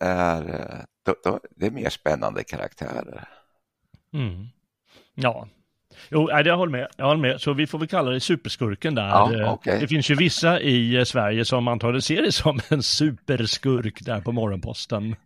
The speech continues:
Speaker 1: Ja, nej, men det, det är av alla möjliga skäl, va? Så, så att,
Speaker 2: Ja.
Speaker 1: eh, jag ställer in mig i ledet bakom Lex Luthor.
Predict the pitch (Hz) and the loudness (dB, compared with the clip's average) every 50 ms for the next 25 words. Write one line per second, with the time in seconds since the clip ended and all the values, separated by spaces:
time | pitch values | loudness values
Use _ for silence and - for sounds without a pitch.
0 | _ _ _ _ _ _ _ 80 82 87 82 85 87 87 87 87 85 78 76 - | _ _ _ _ _ _ _ 0 4 6 8 10 10 10 10 8 6 4 0 -4
1 | - - 65 67 76 - - - 85 71 65 80 76 62 - - - - 85 87 | -6 -6 -2 0 0 0 2 0 2 2 4 4 4 2 0 -2 -2 2 2 4
2 | 87 85 80 82 85 73 58 53 71 85 107 110 - - - - 64 57 53 - | 4 4 4 2 2 0 -2 -2 -2 -2 -2 -2 -2 -2 -4 -4 -4 -8 -12 -14
3 | - - - - - - - 60 62 - - - _ - 104 95 90 87 - - | -14 -14 -18 -20 -14 -10 -10 -10 -10 -12 -16 -14 _ -8 -6 -6 -6 -8 -10 -12
4 | - - - - _ _ _ _ _ _ _ _ - - 85 - - - 127 117 | -16 -20 -20 -20 _ _ _ _ _ _ _ _ -8 -6 -6 -4 -4 -2 0 2
5 | 101 92 87 87 85 87 85 78 78 76 73 80 71 - _ 76 73 - - 65 | 0 0 0 0 0 0 2 4 4 4 4 2 0 0 _ 0 0 0 -2 -4
6 | 67 64 60 65 - - - - - 76 - - - 67 - | -4 -4 -6 -6 -6 -10 -10 -10 -10 -10 -12 -14 -14 -14 -14